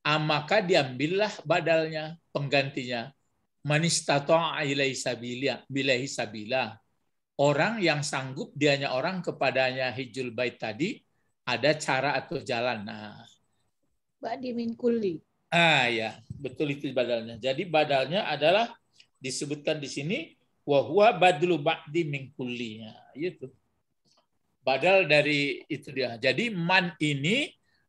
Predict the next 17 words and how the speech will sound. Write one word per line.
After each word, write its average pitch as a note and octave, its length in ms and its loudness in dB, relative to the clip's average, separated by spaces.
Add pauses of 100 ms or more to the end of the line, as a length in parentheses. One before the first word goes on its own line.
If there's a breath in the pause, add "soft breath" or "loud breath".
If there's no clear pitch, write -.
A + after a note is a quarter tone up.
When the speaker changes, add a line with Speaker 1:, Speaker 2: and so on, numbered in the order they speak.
Speaker 1:
mengambil E3+ 580 2
sebahagian D3 880 0
dari D3 480 0 (240)
anas. B2+ 720 -4 (220)
Nah, A#2 340 -14 (480 soft breath)
kalau F3+ 320 6
kital E3+ 560 4
ini E3 480 -2 (480)
terkandung D#3 640 0
di D3+ 160 2
dalam C#3+ 380 4
bulan D3 340 0 (640)
haram. G#2+ 500 -8 (1300)
Kalau G3+ 640 8
asirun E3+ 560 2
ini F3+ 480 -2 (640)
adalah D#3 480 4